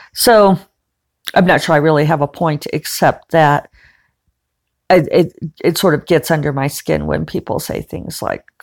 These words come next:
"Oh, well, you know, keep your day job so that you can, you know, have, you know, your, your creativity liberated from monetization because money is bad for creativity." I think money just creates pressure, is all.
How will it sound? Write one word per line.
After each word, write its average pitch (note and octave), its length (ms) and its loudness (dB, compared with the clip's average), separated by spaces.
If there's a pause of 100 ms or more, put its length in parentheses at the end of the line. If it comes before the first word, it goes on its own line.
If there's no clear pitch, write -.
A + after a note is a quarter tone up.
(100)
"Oh, G3+ 160 -2
well, G#3 320 -4
you G#3 160 -4
know, G#3 280 -2 (680)
keep - 320 -2
your C4 140 4
day B3+ 200 4
job G3 300 0
so F#3+ 200 -4
that F#3 200 0
you F#3+ 180 0
can, F#3 440 -4 (520)
you F#3+ 120 -2
know, E3+ 120 -2
have, G#3 520 0 (420)
you G3 100 -2
know, F#3 120 0
your, E3+ 400 0 (360)
your E3 280 0
creativity A#3 880 2
liberated F#3 680 4
from F3+ 200 -2
monetization F#3 880 0
because D#3 360 -4 (320)
money G3+ 240 4
is E3 120 -2
bad G3 320 2
for - 140 -8
creativity." D3+ 680 -2 (2500)
I C3+ 80 2
think - 220 -2
money E3 240 2
just C#3+ 240 -4
creates - 320 -6
pressure, - 420 -8
is - 140 -16
all. E3 240 -8